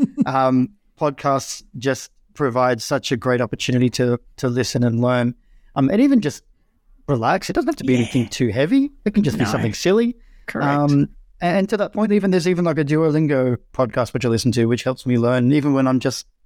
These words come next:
Speaker 2: not really doing anything. It's great.
Speaker 1: I didn't know that even existed. That's a
Speaker 2: Yeah.
Speaker 1: fantastic. I'm, I'm head down writing
Speaker 2: No
Speaker 1: down. This
Speaker 2: excuses
Speaker 1: happens.
Speaker 2: now. I want you
Speaker 1: <laughs> Exactly.
Speaker 2: speaking fluent Spanish next
Speaker 1: Oh,
Speaker 2: time we
Speaker 1: no.
Speaker 2: catch up.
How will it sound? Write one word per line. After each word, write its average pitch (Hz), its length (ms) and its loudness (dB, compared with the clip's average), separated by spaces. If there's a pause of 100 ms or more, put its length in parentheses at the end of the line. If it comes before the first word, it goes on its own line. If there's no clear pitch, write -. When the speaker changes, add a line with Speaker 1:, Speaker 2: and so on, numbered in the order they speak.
Speaker 2:
not 139 180 -2
really 135 240 2
doing 131 340 0
anything. 120 440 -2 (100)
It's - 120 -14
great. 330 260 -2
Speaker 1:
I - 80 -20
didn't 359 280 2
know 339 140 4
that 294 140 2
even 294 240 2
existed. 247 840 0
That's 269 220 0
a 262 60 0
Speaker 2:
Yeah. 233 220 0
Speaker 1:
fantastic. - 680 -2 (260)
I'm, 180 220 2 (220)
I'm 156 180 0
head 220 280 -2
down 185 280 4
writing 175 300 2
Speaker 2:
No 165 140 0
Speaker 1:
down. 175 100 2
This 196 60 4 (100)
Speaker 2:
excuses 190 400 0
Speaker 1:
happens. - 20 -2
Speaker 2:
now. 170 240 2
I 165 180 2
want 175 220 0
you 165 80 -2
Speaker 1:
<laughs> - 20 2
Exactly. 170 220 0
Speaker 2:
speaking 160 220 2
fluent 175 360 0
Spanish 147 380 -2
next 156 160 2
Speaker 1:
Oh, 220 60 2
Speaker 2:
time 247 160 2
we 254 140 -2
Speaker 1:
no. 262 80 0
Speaker 2:
catch 262 120 -2
up. 127 300 -2